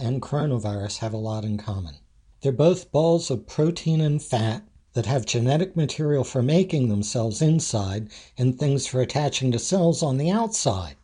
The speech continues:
How they infect, what they infect, the ki-, type of disease that they produce, all very similar.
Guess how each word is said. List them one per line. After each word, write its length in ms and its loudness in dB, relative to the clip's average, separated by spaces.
How 220 4
they 180 6
infect, 560 2
what 220 4
they 120 -2
infect, 640 -2
the 100 -6
ki-, 220 -4
type 340 2
of 100 2
disease 560 0
that 160 -2
they 120 0
produce, 500 -2
all 200 2
very 240 2
similar. 500 -4